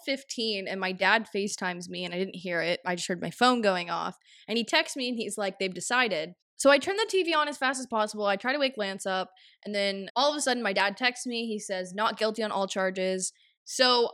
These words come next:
then I go onto the live stream on YouTube, and then I have to, like, rewind it and go watch it 'cause I wanted to see his reaction, like, to be honest. Like, that's,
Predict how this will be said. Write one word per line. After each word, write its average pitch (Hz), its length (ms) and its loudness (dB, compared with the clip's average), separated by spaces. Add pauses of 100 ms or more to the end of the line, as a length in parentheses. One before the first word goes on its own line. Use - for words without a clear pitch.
then 311 380 6
I 233 220 6
go 247 320 6
onto 220 800 0 (140)
the 208 140 -2
live 202 300 4
stream 202 200 -4
on 185 120 -4
YouTube, 180 320 -2
and 175 80 -6
then 170 120 -6
I 175 60 2
have 185 200 2
to, 202 60 0
like, 180 200 2
rewind 196 520 4
it 190 240 8
and 196 80 -6
go 185 120 2
watch 180 260 4
it - 80 -6
'cause 262 100 0
I 339 100 12
wanted 508 260 6
to 480 80 8
see 415 180 2
his 381 160 2
reaction, 269 640 4
like, 185 160 -2
to - 80 -8
be 233 160 0
honest. 214 400 2
Like, 214 140 -4
that's, 254 340 0